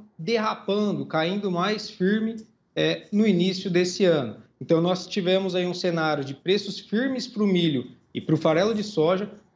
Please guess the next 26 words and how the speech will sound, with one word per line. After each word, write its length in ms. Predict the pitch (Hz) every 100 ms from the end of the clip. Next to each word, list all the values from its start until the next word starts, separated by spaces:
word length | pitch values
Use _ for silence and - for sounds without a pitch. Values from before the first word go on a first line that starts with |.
| _
principalmente 920 | - 247 277 254 240 220 185 175 156 -
porque 500 | 165 156 156 147 123
a 80 | 131
colheita 420 | 131 147 165 208
do 120 | 202
milho 280 | 196 185 175
primeira 360 | 175 160 170 160
safra, 540 | - 151 165 - 120 - _ _
é, 280 | - 131 131 -
em 140 | 170 190
andamento 640 | 196 185 170 180 175 175
hoje 320 | 160 160 156
aí, 320 | 147 139 120 _ _ _ _ _ _ _ _
tem 180 | 165
tido 240 | 165 190 160
revisões 800 | 147 160 160 143 156 156 - - _ _
pontuais 640 | 185 208 202 175 170 170
pela 240 | 160 160 156
conab 460 | 165 151 143 139 135
pra 160 | 156
baixo, 440 | 135 135 170 - 190 - _ -
isso 160 | -
tem 160 | - 180
pressionado 560 | 180 170 165 156 160 147
os 80 |
preços. 560 | - - 156 180 185 -